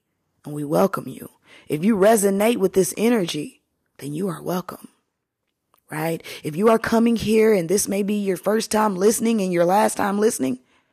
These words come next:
hey, we appreciate you as well. We appreciate you for stopping in. You feel me? <laughs> Listen, family, I love you. I love you. I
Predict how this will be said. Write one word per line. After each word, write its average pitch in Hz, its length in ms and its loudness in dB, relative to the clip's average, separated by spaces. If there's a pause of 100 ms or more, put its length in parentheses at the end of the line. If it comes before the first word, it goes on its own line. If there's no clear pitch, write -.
(1400)
hey, 240 300 0
we 277 180 0
appreciate 254 600 2
you 285 120 6
as 247 140 4
well. 185 460 2 (720)
We 160 140 2
appreciate 285 680 4
you 285 100 4
for 226 160 2
stopping 226 500 2
in. 247 400 -2 (520)
You 214 160 -4
feel 320 260 4
me? 247 160 -4 (1600)
<laughs> 226 80 4 (1200)
Listen, 160 380 -4
family, 151 420 -8
I 160 240 0
love 170 460 2
you. 165 240 0
I 143 180 -6
love 151 340 -6
you. 151 220 -6
I 139 180 -8